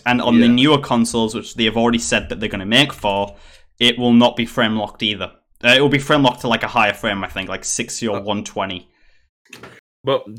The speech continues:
Speaker 2: it would definitely be a ni-, ni-, like, nice to not be frame locked to thirty F P S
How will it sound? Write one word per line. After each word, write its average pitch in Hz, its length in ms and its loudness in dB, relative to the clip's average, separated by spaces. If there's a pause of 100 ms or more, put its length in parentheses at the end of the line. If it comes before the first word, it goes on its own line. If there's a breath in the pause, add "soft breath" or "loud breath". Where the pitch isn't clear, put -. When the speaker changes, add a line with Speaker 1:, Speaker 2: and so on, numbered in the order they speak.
(200)
Speaker 2:
it 131 80 -2
would 143 120 0
definitely 165 400 -2
be 135 200 -4
a 117 80 0
ni-, 107 200 -8 (200)
ni-, 98 100 -10 (140)
like, 101 280 -4
nice 104 360 -6
to 101 80 -16
not 95 340 -8 (160)
be 98 100 -12
frame 95 320 -8
locked 87 200 -12
to 90 80 -20
thirty 87 340 -6
F - 160 -10
P 95 100 -6
S 90 320 -8